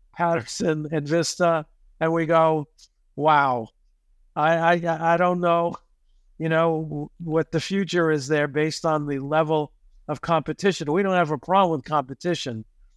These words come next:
but if it is so significant in a space, we need them to know. You know, that's, that's critical. The other thing is, is we'll look in the mirror ourselves.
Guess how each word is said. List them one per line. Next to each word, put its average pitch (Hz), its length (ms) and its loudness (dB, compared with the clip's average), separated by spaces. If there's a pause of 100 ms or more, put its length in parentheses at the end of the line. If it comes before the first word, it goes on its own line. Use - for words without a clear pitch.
(160)
but 165 140 2
if 160 180 -2
it 185 100 2
is 180 140 2
so 185 680 2 (360)
significant 165 760 -2
in 151 160 -2
a 135 60 -4
space, 151 560 0
we 151 120 -2
need 151 280 0
them 139 320 0 (160)
to 139 80 -4
know. 123 480 0 (800)
You 147 100 -2
know, 143 140 2
that's, 151 380 0
that's 160 280 0
critical. 135 720 -2 (840)
The 185 220 2
other 214 280 4
thing 185 280 -2
is, 175 240 0
is 160 320 -6
we'll 202 340 2
look 185 200 0
in 165 80 -4
the 170 100 0
mirror 160 280 0
ourselves. 143 640 2